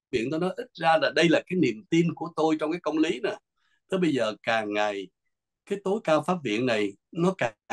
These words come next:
bốc mùi. Nó bốc mùi cách đây hai năm mà bà Sotomayor bà nói rằng là hình như sẽ có một cái lúc mà cái tối cao pháp viện này nó không chịu nổi cái hôi thối của nó. Và tôi cũng đã lên nhiều diễn đàn khác nhau, tôi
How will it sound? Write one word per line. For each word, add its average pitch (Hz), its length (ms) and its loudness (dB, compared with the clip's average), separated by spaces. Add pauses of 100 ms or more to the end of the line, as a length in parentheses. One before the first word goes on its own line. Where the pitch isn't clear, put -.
(100)
bốc 120 200 -4
mùi. 104 340 0 (520)
Nó 240 100 4
bốc 285 200 6
mùi 143 300 4
cách 277 200 0
đây 190 240 4
hai 196 300 2
năm 190 240 -4
mà 139 120 -4
bà 120 160 0
Sotomayor 170 640 -4
bà 160 100 2
nói 190 180 -2
rằng 147 140 -2
là 120 100 2
hình 120 200 -4
như 151 200 -2 (200)
sẽ - 300 0
có 214 100 -6
một 175 120 -6
cái 196 100 -2
lúc 285 140 2 (560)
mà 127 280 4
cái 190 160 0
tối 214 160 2
cao 170 200 0
pháp 208 180 0
viện 131 200 0
này 117 120 2
nó 165 140 -2
không 175 340 -2
chịu 117 220 0
nổi 131 460 4
cái 220 100 2
hôi 175 280 6
thối 196 280 4
của 147 100 -4
nó. 160 260 -4 (520)
Và 123 300 2 (520)
tôi 185 360 2 (320)
cũng 135 240 -10
đã 185 120 -2
lên 175 380 0 (260)
nhiều 131 360 -2
diễn 135 200 -6
đàn 123 220 -2
khác 196 160 -4
nhau, 170 260 -2
tôi 170 100 -6